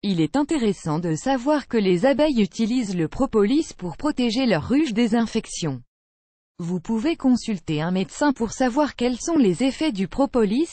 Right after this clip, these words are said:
selon vos caractéristiques personnelles.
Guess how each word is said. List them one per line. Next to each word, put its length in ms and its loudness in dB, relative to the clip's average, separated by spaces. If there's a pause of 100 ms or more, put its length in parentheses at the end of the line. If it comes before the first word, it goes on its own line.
(100)
selon 380 0
vos 200 0
caractéristiques 1000 -2
personnelles. 720 -4